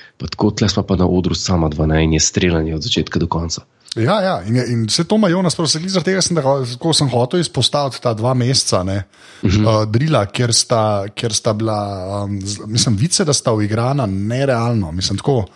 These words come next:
Speaker 2: res nerealno, no? Kar, kar je
Speaker 1: Ja.
Speaker 2: dokaj impresivno, moram reči, no.
Speaker 1: Ja, te vaje so bile nehumane, to je, to je cel, cele dneve.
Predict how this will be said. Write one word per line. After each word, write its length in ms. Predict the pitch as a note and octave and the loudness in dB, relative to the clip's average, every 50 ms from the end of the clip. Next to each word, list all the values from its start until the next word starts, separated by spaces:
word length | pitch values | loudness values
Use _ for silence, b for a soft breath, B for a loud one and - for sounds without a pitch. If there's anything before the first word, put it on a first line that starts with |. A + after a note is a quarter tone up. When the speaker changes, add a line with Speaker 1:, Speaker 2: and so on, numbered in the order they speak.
| B B B B B B B B B B B B B - | B B B B B B B B B B B B B 0
Speaker 2:
res 220 | A#2 A#2+ - - - | 0 2 2 2 2
nerealno, 540 | D3 C3+ C#3 C3+ B2 A#2+ A#2+ A#2 G#2+ F#2+ | 2 2 2 2 2 2 2 2 2 0
no? 140 | F#2 F#2+ A2+ A#2+ A2 - - | 0 -2 -2 -4 -4 -8 -8
Kar, 240 | - - A2+ A#2+ C3+ | -4 -2 0 0 0
kar 180 | - - B2+ C3+ | 0 0 2 2
je 60 | D3 | 2
Speaker 1:
Ja. 80 | C3+ | 0
Speaker 2:
dokaj 520 | A#2 A2 A2 A2+ A2 A2 C#3 D3+ - - C#3 | 0 -2 -6 -4 -2 0 0 0 0 0 0
impresivno, 600 | A#2 G#2 F#2+ - G2 - - A#2 G#2+ G2 F2 E2+ | 0 0 0 0 0 0 2 0 0 -2 -2 -2
moram 280 | F#2+ A#2 B2+ A#2+ A2 | 0 2 2 2 2
reči, 320 | G#2 G2 F#2 F2+ - - - | 2 0 -2 -4 -8 -10 -10
no. 120 | F2+ F#2 - - - - | -10 -12 -12 -14 -8 -4
Speaker 1:
Ja, 120 | - A#2 | -2 -2
te 160 | A2 - C#3 | 0 0 0
vaje 300 | A2+ G2 B2 A#2+ B2 A#2 | 2 2 2 2 2 2
so 140 | A2 - - | 2 0 0
bile 160 | A2+ A2+ A#2 | 0 2 2
nehumane, 600 | A2+ A2 A2 - - A#2+ G#2 G2+ G2+ F#2+ F2 D#2 | 4 4 2 2 0 0 0 2 2 0 0 -2
to 140 | D2+ - F#2+ | -2 0 0
je, 60 | F2 D#2+ D#2+ D2+ - _ | 0 0 -2 -6 -10 _
to 120 | - - G#2+ G#2+ | -4 -2 2 2
je 120 | A2 G#2 G2 | 2 2 0
cel, 320 | - - - A#2+ A#2 G#2+ G2+ F#2+ F2+ - | -2 -2 -2 0 0 0 0 -2 -4 -8
cele 260 | - - - A2+ F#2+ F2+ | -6 -2 0 0 2 2
dneve. 400 | F2+ F2 E2 D#2 E2 E2 - | 2 2 0 0 -2 -6 -10